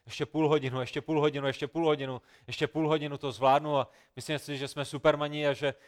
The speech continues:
nepotřebujeme odpočinek. Ne-, nemáme sebeovládání. Nemáme sebeovládání v tom, na co koukáme, jak dlouho na to koukáme,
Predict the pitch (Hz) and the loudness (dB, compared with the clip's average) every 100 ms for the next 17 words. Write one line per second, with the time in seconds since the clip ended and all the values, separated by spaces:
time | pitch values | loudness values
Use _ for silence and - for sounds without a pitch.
0 | _ 135 135 147 147 147 147 147 147 151 | _ -4 -2 -4 6 6 8 2 0 -4
1 | 160 156 143 147 147 156 160 180 180 175 | -2 -2 -2 -4 -6 -2 2 4 4 2
2 | 180 170 175 151 135 123 110 92 _ _ | 0 4 6 8 6 4 -2 -12 _ _
3 | _ _ - 127 135 131 147 135 143 147 | _ _ -6 -2 -2 0 0 4 6 8
4 | 147 147 147 143 - 147 135 139 - 156 | 8 8 4 0 0 0 2 -2 0 0
5 | 165 151 156 156 160 147 127 135 151 156 | 0 4 4 4 2 4 4 4 4 4
6 | 160 - 156 160 160 156 156 160 | 2 0 0 0 2 0 0 -4